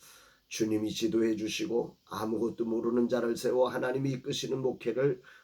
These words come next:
어떻게 해야 할지 답답해하는 종들을 인도하여 주시기를 원합니다. 진실로 인간이 이끌지 않고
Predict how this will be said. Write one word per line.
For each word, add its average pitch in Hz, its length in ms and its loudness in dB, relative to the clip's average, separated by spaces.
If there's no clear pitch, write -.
어떻게 131 460 2
해야 127 160 2
할지 95 440 -6
답답해하는 107 800 -4
종들을 104 480 -4
인도하여 101 600 -4
주시기를 92 520 -6
원합니다. 107 760 -4
진실로 120 420 2
인간이 131 520 4
이끌지 139 420 2
않고 98 480 -4